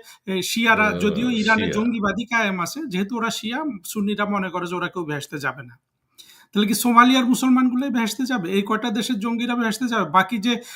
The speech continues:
Speaker 1: আহ, কারণ এরা কত, মালয়েশিয়ার কি হবে, উম, ইন্দোনেশিয়ার কি হবে, ভারতের কি হবে? এসব দেশ তো শত কোটি মুসলমান আছে, তাহলে এই মানুষগুলো কি বেহেশতে যাবে না? অর্থাৎ এইখানে
Speaker 2: ইন্ডিয়াতে,
Speaker 1: আমাদের দেশ
Speaker 2: ইন্ডিয়াতে তো, আহ, পঁচিশ তিরিশ কোটি মুসলিম আছে সম্ভবত।
Speaker 1: পঁচিশ ত্রিশ কোটি মুসলিম আছে,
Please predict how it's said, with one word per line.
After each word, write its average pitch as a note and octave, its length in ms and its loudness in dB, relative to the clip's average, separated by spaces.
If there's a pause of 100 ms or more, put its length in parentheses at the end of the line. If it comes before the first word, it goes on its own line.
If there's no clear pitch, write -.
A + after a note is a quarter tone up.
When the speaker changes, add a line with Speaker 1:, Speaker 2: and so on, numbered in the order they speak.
(240)
Speaker 1:
আহ, G#3 120 -4
কারণ A#3 280 4
এরা B3 300 4
কত, B3 200 0
মালয়েশিয়ার G#3 880 2
কি F#3+ 120 -4
হবে, D#3+ 480 -6
উম, F#3 460 -6
ইন্দোনেশিয়ার A#3 720 4
কি F#3 60 -2
হবে, F3+ 160 0
ভারতের G#3+ 480 2
কি G3+ 160 0
হবে? F3 220 0
এসব G#3+ 260 -2
দেশ A3 260 -2
তো C4 120 0 (260)
শত - 360 0
কোটি B3+ 540 4
মুসলমান G3+ 560 0
আছে, C#3+ 220 -8
তাহলে F#3+ 220 -4
এই G#3+ 100 2
মানুষগুলো G#3+ 480 4
কি B3 100 -4
বেহেশতে F#3 340 0
যাবে G3+ 260 2
না? G#3+ 220 -2 (640)
অর্থাৎ A3+ 280 -6
এইখানে F#3 420 -2
Speaker 2:
ইন্ডিয়াতে, G#3+ 220 2
Speaker 1:
আমাদের C#3 360 6
দেশ C#3 160 6
Speaker 2:
ইন্ডিয়াতে D3+ 480 4
তো, D3+ 260 6
আহ, A2+ 180 8 (100)
পঁচিশ B2 440 -2
তিরিশ A2 280 -2
কোটি A2 260 0
মুসলিম F#2 440 -4
আছে C#2+ 280 -12
সম্ভবত। G2 360 -4
Speaker 1:
পঁচিশ G3+ 300 0
ত্রিশ G3+ 220 -4
কোটি G3+ 220 -4
মুসলিম E3 380 -4
আছে, C#3 140 -6